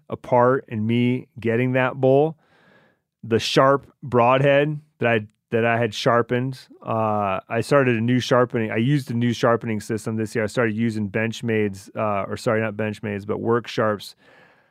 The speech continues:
I think it's called, like, their elite sharpening system. I can't remember now, but it's basically like a,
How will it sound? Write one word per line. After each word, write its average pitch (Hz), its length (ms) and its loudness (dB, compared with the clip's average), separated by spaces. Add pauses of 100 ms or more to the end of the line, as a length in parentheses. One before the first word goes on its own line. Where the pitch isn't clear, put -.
(120)
I - 80 -18
think 147 160 -4
it's - 100 -12
called, 123 220 -4
like, 117 180 -4
their 110 400 2 (320)
elite 123 640 -4
sharpening 135 560 -4
system. 131 540 -8
I 135 80 -12
can't 135 200 0
remember 110 240 -2
now, 101 160 -2
but 120 120 2
it's 120 80 2
basically 160 320 4
like 131 180 4
a, 113 200 2